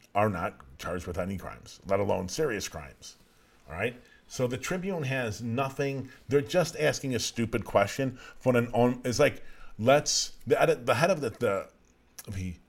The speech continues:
editorial title was, "Can we get a stupid question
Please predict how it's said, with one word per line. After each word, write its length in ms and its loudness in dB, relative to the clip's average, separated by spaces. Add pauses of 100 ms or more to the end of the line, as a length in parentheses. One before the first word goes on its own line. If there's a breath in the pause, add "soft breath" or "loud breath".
(960 soft breath)
editorial 560 6
title 540 4
was, 400 -2
"Can 240 -2
we 120 2
get 240 6
a 120 4
stupid 440 -2
question 640 -6